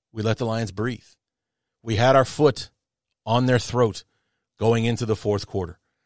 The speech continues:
because we got a third interception out of Goff. Gervon Dexter gets one of those big mitts in the air. It ricochets into the hands of Tremaine Edmunds.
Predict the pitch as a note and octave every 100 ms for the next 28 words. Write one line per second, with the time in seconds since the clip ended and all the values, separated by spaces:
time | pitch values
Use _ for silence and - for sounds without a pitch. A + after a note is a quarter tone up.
0 | _ _ _ - A2+ - D3+ B2 A2+ -
1 | B2 A2+ B2 B2+ A2 - - D3 D3+ D3
2 | C3+ C#3 C3 - C#3+ C3 - G2+ E2 _
3 | _ _ _ - A#2 A2 G#2+ G2+ E2+ -
4 | - _ _ _ A2 A2 C3 C#3 A2+ D3
5 | - D3+ C3 C#3 C#3+ C#3 C3+ B2 G2 C#3+
6 | C3 D3 D3 - - _ _ _ - D3
7 | C#3+ C#3+ D3+ D#3+ B2 G#2 C#3 C#3 - D#3
8 | D3+ C#3+ A#2+ D3 C#3+ D3 C3+ D3+ D3+ D3
9 | D3 - D#3 D3 D3 D3 C#3+ D3+ E3 E3+
10 | -